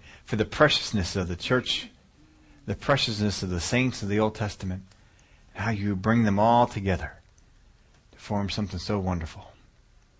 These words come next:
You tell the story that the merchant man would give and sell all that he had to be able to get that pearl, that precious thing.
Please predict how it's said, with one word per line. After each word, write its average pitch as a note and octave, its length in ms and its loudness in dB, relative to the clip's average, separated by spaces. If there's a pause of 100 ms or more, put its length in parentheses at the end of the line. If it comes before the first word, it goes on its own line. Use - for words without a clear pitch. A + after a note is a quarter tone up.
(340)
You G2 60 -8
tell C3 180 4
the A#2+ 100 0
story C3 420 4
that G2 220 0 (1500)
the G#2 60 -10
merchant A#2 380 2
man B2+ 340 4
would F#2 120 -2
give G#2 340 -2 (440)
and E2+ 140 -8
sell G2+ 300 0
all B2+ 360 6
that A#2+ 160 2
he A2+ 140 2
had F2 500 -4 (2000)
to - 80 -20
be F2+ 120 0
able F2+ 120 2
to F2 100 -4
get F#2 300 0 (1300)
that F#2 160 -4
pearl, - 380 -14 (760)
that A2 200 2
precious - 440 -8
thing. F2 220 -16